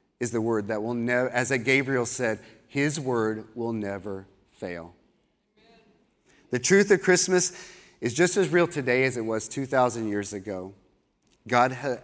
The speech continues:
is helping them. God helped them, and he's helping us.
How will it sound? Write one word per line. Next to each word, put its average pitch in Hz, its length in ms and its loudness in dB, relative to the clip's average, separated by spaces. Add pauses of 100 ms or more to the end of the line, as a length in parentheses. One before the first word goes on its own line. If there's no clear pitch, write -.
is - 120 -12
helping 131 360 -2
them. 123 340 -4 (320)
God 135 160 6
helped 135 200 -2
them, 127 200 0
and 104 100 -4
he's 101 140 -10
helping 101 340 -10
us. - 380 -12